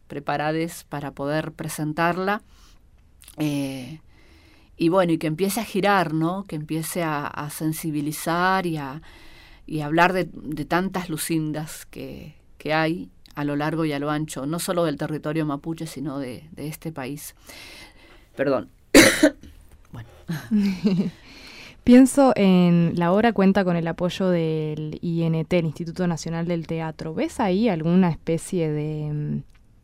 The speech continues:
Speaker 2: de reflejo de algún sector del Estado que busca algún tipo de reparación o por lo menos de, de dar lugar a que pasen estas otras formas de relato, estas
Speaker 1: Sí.
Speaker 2: otras miradas?
Speaker 1: Mira, dos cosas. Como grupo de teatro mapuche,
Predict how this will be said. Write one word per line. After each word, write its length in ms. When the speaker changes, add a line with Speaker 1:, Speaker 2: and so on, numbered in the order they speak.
Speaker 2:
de 120
reflejo 680
de 80
algún 200
sector 340
del 140
Estado 420
que 160
busca 320
algún 240
tipo 280
de 100
reparación 760
o 80
por 160
lo 120
menos 440
de, 280
de 120
dar 200
lugar 360
a 60
que 120
pasen 420
estas 440
otras 640
formas 400
de 60
relato, 560
estas 500
Speaker 1:
Sí. 420
Speaker 2:
otras 240
miradas? 520
Speaker 1:
Mira, 260
dos 260
cosas. 520
Como 340
grupo 380
de 120
teatro 640
mapuche, 640